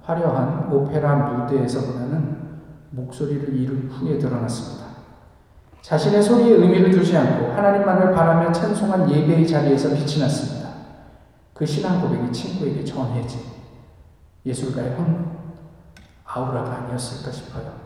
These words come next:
우리에게 무엇이 아우라입니까? 하나님의 은혜와 진리가 담뿍 담긴 예수님의 비천함이 아닐까요? 우리는 별로 그러고 싶지 않은데 그 예수님의 비천함이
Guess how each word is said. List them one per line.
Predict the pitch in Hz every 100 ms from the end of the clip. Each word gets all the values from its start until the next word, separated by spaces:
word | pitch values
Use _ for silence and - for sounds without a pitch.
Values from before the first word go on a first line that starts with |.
| - - - - - _ _ - _ - - - _ -
우리에게 | 151 156 170
무엇이 | 165 139 147 147
아우라입니까? | 123 117 - - - - - - - - - - - - _ _ _ _
하나님의 | 185 180 185 156
은혜와 | 156 160 160
진리가 | 165 156 160
담뿍 | 156 156 151 - -
담긴 | 120 120 117 - - - - - _ -
예수님의 | 139 143 170 160 156 -
비천함이 | 147 156 - 160 143 147 147
아닐까요? | 139 117 117 147 - - - - - - - - - - _ - _ - _ - - -
우리는 | 156 208 233 190
별로 | 185 214
그러고 | 208 202 208
싶지 | - - 226
않은데 | 151 170 170 233 233 - - - - - - -
그 | 214
예수님의 | 208 208 202 202 196
비천함이 | 196 196 175 160 - 117 -